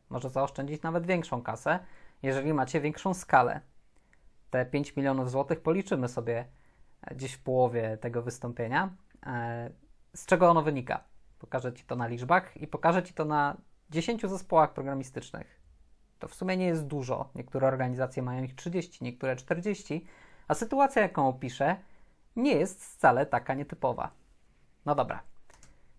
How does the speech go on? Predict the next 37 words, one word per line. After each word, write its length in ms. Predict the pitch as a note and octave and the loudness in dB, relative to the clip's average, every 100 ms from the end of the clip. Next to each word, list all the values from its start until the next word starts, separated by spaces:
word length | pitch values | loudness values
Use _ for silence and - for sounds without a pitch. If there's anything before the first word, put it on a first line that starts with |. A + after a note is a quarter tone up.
| - | -8
to 100 | C#3 | -2
zaczniemy 380 | C#3+ D3+ F3+ F3 | 0 2 4 6
od 140 | E3 | 6
tego, 220 | E3 D#3+ D#3 | 6 4 2
co, 380 | - E3+ E3 - | 4 6 6 6
o 100 | F3+ | 2
co 120 | F3+ | 4
chodzi 280 | - D3+ C3 | 4 4 4
w 40 | |
ogóle 240 | B2+ C3 B2+ | 0 -2 -4
w 80 | |
tym 140 | - B2 | -4 -6
całym 260 | - B2 | -2 -2
platform 400 | B2 - - A#2+ | 0 -2 -2 -8
engineeringu. 540 | A#2 A2 A2+ - - - - | -8 -10 -12 -14 -16 -8 6
Platform 340 | A#3+ A#3+ F#3+ | 8 8 4
engineering 460 | F3 D#3+ F3+ F#3 F3 | 4 2 2 2 0
to 80 | |
jest 120 | D#3 - | -2 -2
taka 220 | D#3 C#3+ | 0 0
dziedzina 440 | C3 C3+ B2+ A#2 B2 - - - - - - - - - C#3+ | 0 -2 -2 -2 -6 -16 -20 -20 -20 -20 -20 -20 -20 -2 2
I 40 | C3 | 2
T, 120 | B2+ C3+ - - - | 0 -4 -8 -16 -2
dość 280 | G3 - D#3 | -2 -2 0
nowa, 340 | A#2 C#3 G#3 - | 4 6 4 0
która 260 | - C3+ C3 | -10 0 0
wywodzi 360 | C#3 D3+ D3+ D3 | 4 4 4 2
się 140 | C#3 | -2
od 120 | B2+ | -2
DevOps 520 | B2 A#2+ F3 - - - | 0 2 2 0 -16 -10
i 160 | C3+ | -8
która 420 | C3 - D#3 D#3 D3 - - - - _ - - - | -4 4 8 8 8 -2 -20 -20 -20 _ -20 -20 2
mówi 300 | E3 F#3 - | 6 6 6
o 120 | E3 | 6
tym, 240 | F3+ G3 F3+ | 4 2 2
że 400 | D#3+ D#3+ D#3 - - | 6 6 6 2 2
należałoby 960 | D#3 D#3+ E3 G#3 G3+ F#3 C#3+ C3+ F#3 | 8 8 10 10 10 6 4 4 4